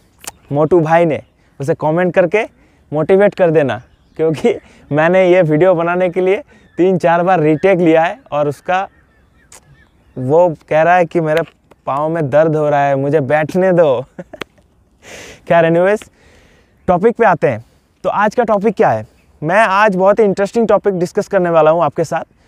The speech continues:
बिगिनर्स के बारे में। बिगिनर्स जो मिस्टेक्स करते हैं, कुछ मिस्टेक्स को मैं आज आपके साथ डिस्कस करूँगा इस वीडियो के through। अगर आपको लगता है कि हाँ, काम का है ये वीडियो बिगिनर्स के लिए, तो आप उसको, इस वीडियो को दिखा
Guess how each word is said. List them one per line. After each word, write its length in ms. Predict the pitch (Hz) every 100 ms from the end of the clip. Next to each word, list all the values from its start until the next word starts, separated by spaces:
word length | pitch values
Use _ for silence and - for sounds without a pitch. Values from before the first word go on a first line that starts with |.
| _ -
बिगिनर्स 400 | 180 226 240 220
के 100 | 220
बारे 240 | 175 139
में। 160 | 113 101 _ _ _ _ _ -
बिगिनर्स 380 | 160 214 247 220
जो 140 | 233
मिस्टेक्स 400 | 202 - 247 -
करते 260 | 233 202 226
हैं, 80 |
कुछ 240 | 240 220 208
मिस्टेक्स 400 | 185 - 220 -
को 100 | 220
मैं 140 | 214
आज 400 | 202 208 190 - - _ _ _ -
आपके 220 | 165 208
साथ 160 | 202 202
डिस्कस 360 | 156 156 202
करूँगा 260 | - 196 202
इस 140 | 175 135
वीडियो 240 | 160 202
के 80 | 202
through। 240 | 208 233 - _ _ _ -
अगर 220 | 147 180
आपको 260 | 180 - 202
लगता 340 | 160 147 208
है 160 | 220 240 _ _ -
कि 80 | 165
हाँ, 240 | 160 180 196 _ _ _ -
काम 220 | 160 196
का 120 | 220
है 120 | 220
ये 60 | 214
वीडियो 340 | 190 196 220
बिगिनर्स 420 | 196 165 185 196 -
के 80 |
लिए, 140 | 214 226
तो 140 | -
आप 220 | 180 175
उसको, 320 | 165 - 185 - _ _ _ _
इस 160 | 160 139
वीडियो 260 | 151 175 185
को 140 | 196
दिखा 340 | 151 147 190